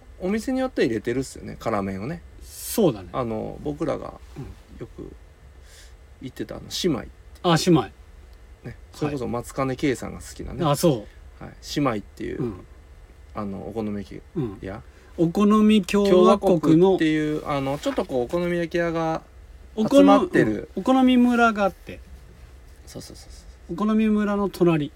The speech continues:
Speaker 1: にあるんですね、
Speaker 2: あるんですよ。
Speaker 1: 共和国っていう。
Speaker 2: はい。そこの、
Speaker 1: その中の一店舗。
Speaker 2: うん。一店舗。姉妹。
Speaker 1: 姉妹。もう美味しいんすよ。
Speaker 2: 姉妹ね。姉妹すごいですよ、あれ。兄弟でやられてるので、
Speaker 1: はい。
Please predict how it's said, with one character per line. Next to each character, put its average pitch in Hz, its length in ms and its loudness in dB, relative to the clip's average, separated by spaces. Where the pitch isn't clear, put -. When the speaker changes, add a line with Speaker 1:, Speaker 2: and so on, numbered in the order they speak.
Speaker 1:
に 139 220 -6
あ 98 60 -6
る - 40 -6
ん - 40 -14
で - 40 -18
す - 100 -14
ね、 - 60 -6
Speaker 2:
あ - 40 -4
る 170 60 -6
ん - 20 -10
で - 60 -14
す - 80 -20
よ。 - 60 -6
Speaker 1:
共 - 120 -8
和 - 60 -18
国 - 80 -20
っ - 20 -20
て - 80 -18
い - 20 -20
う。 - 80 -16
Speaker 2:
は 98 60 -16
い。 - 40 -20
そ - 140 -14
こ - 140 -6
の、 - 40 0
Speaker 1:
そ 214 40 0
の 202 100 0
中 214 140 -6
の 226 120 -4
一 160 140 0
店 110 240 -4
舗。 - 60 -14
Speaker 2:
う - 40 -18
ん。 - 180 -8
一 147 40 -2
店 120 140 -6
舗。 - 60 -16
姉 - 80 -12
妹。 123 160 -8
Speaker 1:
姉 - 180 -12
妹。 190 80 -12
も 185 80 -8
う 170 80 -6
美 - 0 -
味 156 60 -8
し - 160 -14
い 139 60 -4
ん 113 100 -8
す - 160 -16
よ。 87 100 -14
Speaker 2:
姉 104 60 -8
妹 92 80 -12
ね。 90 60 -16
姉 220 60 2
妹 196 200 6
す 160 100 -4
ご 170 100 4
い - 20 4
で 139 60 0
す 127 60 -8
よ、 113 60 -6
あ 104 40 -10
れ。 98 160 -16
兄 226 100 -2
弟 233 260 0
で 165 140 4
や 131 120 -2
ら 127 100 -6
れ 120 80 -8
て 123 100 -10
る 104 60 -12
の 92 160 -14
で、 92 180 -16
Speaker 1:
は 95 80 -14
い。 95 40 -16